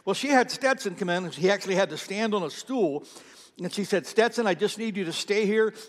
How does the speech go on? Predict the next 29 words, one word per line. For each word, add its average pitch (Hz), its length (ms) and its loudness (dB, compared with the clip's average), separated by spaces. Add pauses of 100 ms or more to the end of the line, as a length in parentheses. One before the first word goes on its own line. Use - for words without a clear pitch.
I 160 100 0
just 180 240 -2
need 226 220 -2
you 208 80 -2
to 170 100 -4
stand 214 480 0
and 185 160 0
stir 262 400 0
this 160 300 0
until 175 260 0
I 175 140 2
get 196 180 4
changed." 175 580 -6 (460)
And 185 180 -2
so 196 200 0
Stetson 202 560 -2
duti-, 196 300 0
dutifully, 196 480 2
you 185 120 -4
know, 185 220 0
is, 160 180 -8
is 170 160 -6
stirring 185 320 0
this 180 180 -2
with 190 120 -6
this 175 140 -8
huge 190 380 -6
wooden 165 300 -4
spoon. 190 560 -2